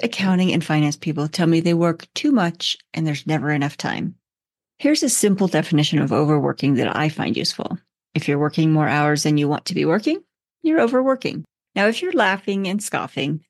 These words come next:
I'm going to guess you don't think you have any control over the hours that you work. If you have a job, you of course have some level of expected hours, but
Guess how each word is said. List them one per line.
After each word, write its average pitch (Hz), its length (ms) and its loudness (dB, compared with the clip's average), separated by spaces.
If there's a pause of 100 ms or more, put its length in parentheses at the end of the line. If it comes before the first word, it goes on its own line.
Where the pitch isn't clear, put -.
(140)
I'm 247 200 4
going 247 200 4
to 233 100 0
guess 160 380 -2
you 196 200 2
don't 185 280 0
think 165 200 -2
you 156 60 -2
have 151 220 -2
any 170 180 0
control 147 640 -2
over 151 260 -2
the 147 80 -6
hours 143 360 -4
that - 160 -6
you 143 100 -4
work. - 300 -10 (400)
If 208 100 4
you 254 80 4
have 277 140 2
a 285 60 4
job, 156 500 2 (100)
you 233 140 4
of 233 100 -2
course 311 280 -2
have 220 180 0
some 185 280 2
level 156 360 0
of 156 180 -4
expected 160 560 -4
hours, - 540 -2 (380)
but 226 200 2